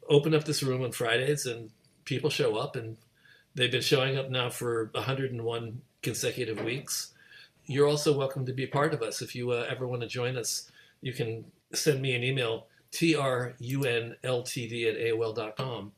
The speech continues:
and I can put you on our Zoom list and you can come to the, to the live Zoom. We've been talking about many covid-related, isolation-related, pandemic-related,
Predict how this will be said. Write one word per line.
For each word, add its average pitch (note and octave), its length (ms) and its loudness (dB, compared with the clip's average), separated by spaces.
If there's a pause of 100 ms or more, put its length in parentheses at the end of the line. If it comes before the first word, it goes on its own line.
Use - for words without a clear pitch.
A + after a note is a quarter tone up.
(380)
and A#2+ 140 0
I A#2+ 100 0
can A2+ 280 -6 (300)
put B2+ 140 -2
you B2 120 -2
on A#2 80 -2
our A#2+ 100 2
Zoom D3+ 280 2
list A#2 260 -4
and A2+ 120 -6
you G#2+ 60 -10
can A2+ 140 -10
come A2 340 -6 (300)
to B2+ 100 -4
the, A2+ 360 2
to A#2 100 -4
the A2 220 -4
live C#3 600 2 (140)
Zoom. G#2 380 -6 (800)
We've A3 160 2
been A#3 120 2
talking G3 400 2
about C#3+ 400 4 (400)
many D#3 400 6
covid-related, C3 1000 4 (120)
isolation-related, B2 1160 -2
pandemic-related, A#2+ 1120 -2